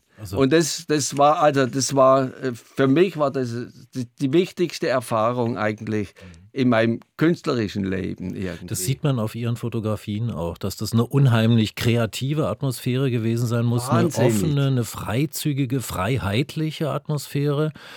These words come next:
Speaker 1: in dem die Menschen auch so gelassen werden konnten, wie sie sein wollten jeweils so, ne? Das kommt darüber bei Ihren Fotografien.
Speaker 2: Ja,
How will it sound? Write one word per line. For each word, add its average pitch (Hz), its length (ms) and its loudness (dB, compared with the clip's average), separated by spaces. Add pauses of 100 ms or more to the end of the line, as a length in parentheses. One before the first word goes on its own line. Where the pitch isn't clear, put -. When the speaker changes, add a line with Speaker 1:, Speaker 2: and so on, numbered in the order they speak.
(240)
Speaker 1:
in 123 140 0
dem 123 520 0
die 117 100 0
Menschen 110 360 0
auch 107 120 -2
so - 140 -4
gelassen 107 640 0
werden 110 260 0
konnten, 123 440 0
wie 113 100 -2
sie 113 140 -2
sein 107 380 2
wollten 135 400 0
jeweils 85 540 -4
so, 87 200 -6
ne? 104 160 -2
Das 127 120 -2
kommt 170 240 2
darüber 160 320 4
bei 90 140 0
Ihren 101 180 -4
Fotografien. 143 460 -4
Speaker 2:
Ja, 95 320 2